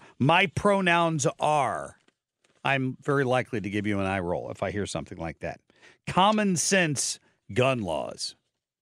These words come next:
That was a good one as well. Um,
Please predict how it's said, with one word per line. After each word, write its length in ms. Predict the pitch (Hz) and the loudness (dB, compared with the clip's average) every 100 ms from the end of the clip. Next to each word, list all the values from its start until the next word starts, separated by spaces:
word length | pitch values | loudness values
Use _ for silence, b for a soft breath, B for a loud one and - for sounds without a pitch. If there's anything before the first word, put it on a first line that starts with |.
| _ _ _ _ - | _ _ _ _ 0
That 140 | 135 156 | 2 2
was 120 | 131 | 0
a 40 | |
good 160 | 113 113 | -2 -2
one 160 | 107 87 | -2 -4
as 120 | 87 | -4
well. 320 | 92 73 - _ _ _ _ _ _ _ - | -4 -4 -8 _ _ _ _ _ _ _ -4
Um, 420 | 107 110 92 87 | 0 0 0 -4